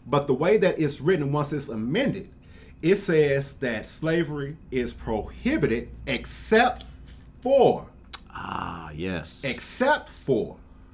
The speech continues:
Speaker 1: criminal punishment for those who have been fairly, uh, convicted of a crime. And that's the loophole. That is the little danger.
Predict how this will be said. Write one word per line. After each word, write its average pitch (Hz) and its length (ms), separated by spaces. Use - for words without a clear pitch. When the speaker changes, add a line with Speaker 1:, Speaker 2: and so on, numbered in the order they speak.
Speaker 1:
criminal 135 680
punishment 107 500
for 117 120
those 135 460
who 131 120
have 117 280
been 113 380
fairly, 123 600
uh, 120 180
convicted 117 600
of 113 160
a 104 60
crime. 233 400
And 107 260
that's 302 340
the - 180
loophole. 127 640
That 202 260
is 165 140
the 156 100
little 135 260
danger. 98 460